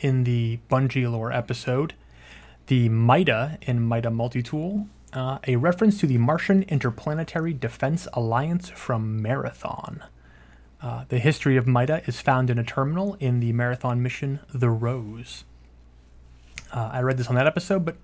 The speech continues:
I'll read it again here real quick. The Mida coup was afterwards criticized for its short-sightedness. In an organization that was notorious for its long-ranging politics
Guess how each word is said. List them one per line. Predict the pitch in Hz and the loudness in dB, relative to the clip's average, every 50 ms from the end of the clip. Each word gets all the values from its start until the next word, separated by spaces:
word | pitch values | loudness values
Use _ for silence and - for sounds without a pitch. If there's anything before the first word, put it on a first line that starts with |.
| - - | -6 -2
I'll | 135 135 131 | 0 0 0
read | 123 120 113 117 | 0 0 -2 -2
it | |
again | 113 113 113 107 | -4 -4 -4 -4
here | 113 120 123 117 | -4 -6 -8 -8
real | 120 127 127 | -8 -8 -10
quick. | - - - - - - - - - - - - - - - - - - - - - - - - - - | -12 -14 -18 -18 -18 -20 -20 -20 -20 -20 -20 -20 -20 -20 -20 -20 -20 -20 -18 -18 -18 -20 -20 -8 -2 2
The | 127 | 4
Mida | 120 127 151 180 202 208 | 6 6 6 6 6 4
coup | 202 208 - - 208 202 208 | 2 2 2 4 4 6 6
was | 190 143 117 - - - | 6 4 2 2 0 -2
afterwards | 147 156 - - 180 170 160 147 127 - | -4 -2 -2 -2 -2 0 0 -2 -2 -4
criticized | - - 165 156 147 - - 147 143 143 156 151 143 - | -2 0 0 0 0 0 0 2 2 2 0 -2 -4 -8
for | - - - 123 | -6 -2 -2 -2
its | 113 - | -2 -2
short-sightedness. | - - - - 143 147 - - - - 143 123 120 110 104 107 113 - - - - - - | -6 -8 -4 -2 -2 -2 -4 -4 -4 -2 0 0 0 -2 -4 -6 -10 -10 -14 -16 -8 -4 -2
In | 123 | 0
an | 123 | 0
organization | - 143 151 165 185 185 165 151 160 151 - 170 151 | 2 2 2 4 4 4 4 2 2 2 2 0 0
that | 143 135 | 0 0
was | 127 117 - | -2 0 2
notorious | 131 117 120 - - 135 131 139 156 180 175 175 | 2 0 0 0 -2 0 2 2 2 0 -2 -2
for | - - 131 | 0 0 0
its | 113 - | 0 0
long-ranging | 131 120 120 131 139 139 135 139 131 131 156 139 | 0 0 2 2 2 2 2 0 0 0 -2 -2
politics | - - 131 123 127 131 - 160 160 - - | 0 0 2 2 2 0 -2 -6 -8 -8 -8